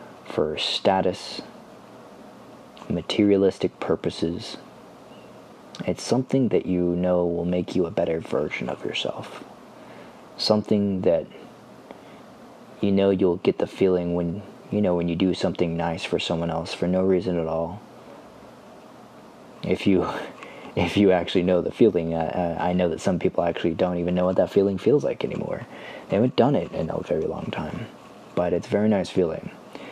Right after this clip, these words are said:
being able to do things for someone else, uh, with no agenda, with no intent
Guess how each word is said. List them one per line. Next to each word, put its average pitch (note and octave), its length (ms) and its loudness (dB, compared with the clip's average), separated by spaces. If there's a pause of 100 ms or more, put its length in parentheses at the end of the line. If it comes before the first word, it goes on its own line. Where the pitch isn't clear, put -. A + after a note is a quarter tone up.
(140)
being G2 160 4
able F2+ 180 2
to - 120 -2
do F#2 280 0
things E2+ 300 -2
for - 120 0
someone E2+ 300 -4
else, - 460 -8
uh, - 300 -4
with - 180 -4
no G2 220 4
agenda, F2+ 720 0
with - 260 -4
no F2+ 340 2 (460)
intent E2 600 -2